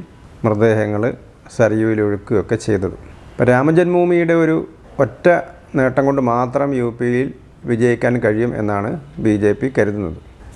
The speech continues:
മറുഭാഗത്ത് അതിൻ്റെ ഒരു സോഷ്യൽ എഞ്ചിനീയറിംഗ് ബി ജെ പിയെ സംബന്ധിച്ചിടത്തോളം നടത്തിയിട്ടുണ്ട്.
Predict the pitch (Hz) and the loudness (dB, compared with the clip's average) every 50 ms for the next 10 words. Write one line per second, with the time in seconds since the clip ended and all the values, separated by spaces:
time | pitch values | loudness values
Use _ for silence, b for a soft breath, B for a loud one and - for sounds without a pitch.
0 | - - - - 156 127 135 165 180 175 165 165 170 165 160 190 190 185 151 151 | -20 -16 -6 0 2 2 4 4 4 4 4 2 0 -2 0 0 2 2 2 2
1 | 151 160 160 160 156 - 160 156 160 - - 196 180 160 147 135 143 147 147 139 | 0 0 0 -2 -2 0 0 0 0 2 0 0 2 2 2 2 2 2 2 2
2 | 113 95 98 - - 120 123 120 123 123 120 123 135 127 127 123 120 123 123 120 | 0 -2 -6 -10 -8 -8 -6 -4 -2 -4 -4 -2 -2 -2 0 0 -2 -2 -4 -6
3 | 117 107 - 123 117 - 131 127 127 127 117 107 107 - 120 113 110 113 110 107 | -6 -4 -2 -4 -2 -2 -2 -2 0 0 -2 -2 -2 -2 -4 -4 -2 -4 -4 -4
4 | 127 | -4